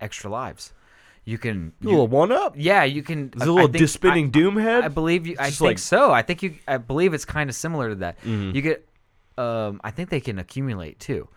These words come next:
Speaker 1: So, it's,
Speaker 2: Rotten
Speaker 1: uh,
Speaker 2: Naughton says Doom twenty sixteen is Weenie Hut
Speaker 1: uh,
Speaker 2: Junior,
Speaker 1: Junior, I,
Speaker 2: and
Speaker 1: it
Speaker 2: this
Speaker 1: really
Speaker 2: bitch is the salty spittoon.
Speaker 1: It really is, bro. It really is. It's like, uh, all right, you, so you played the demo Doom sixteen.
Speaker 2: <laughs>
Speaker 1: Are you ready to play
Speaker 2: Did
Speaker 1: Doom?
Speaker 2: you like,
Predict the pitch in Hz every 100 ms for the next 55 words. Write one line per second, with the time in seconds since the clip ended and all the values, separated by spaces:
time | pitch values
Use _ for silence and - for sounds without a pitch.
0 | - - - - 143 131 120 104 _ _
1 | _ _ - - 135 139 170 196 170 147
2 | 143 147 123 104 127 131 127 131 127 117
3 | 120 - 127 107 92 123 123 120 120 110
4 | 104 120 180 208 - 185 - - 151 165
5 | 160 160 147 139 127 131 - 175 151 160
6 | - - 156 - 392 415 226 240 233 254
7 | 285 269 247 220 269 277 202 208 208 214
8 | 202 208 175 190 202 196 185 175 175 143
9 | 165 - 175 170 160 - - 151 147 139
10 | 131 147 160 170 131 131 135 143 127 117
11 | _ - 127 131 147 135 123 131 131 123
12 | 113 113 120 117 - 117 - 123 110 98
13 | - - - 339 - 359 - 339 - 226
14 | - 147 160 175 175 190 190 185 180 170
15 | 175 160 165 214 202 165 160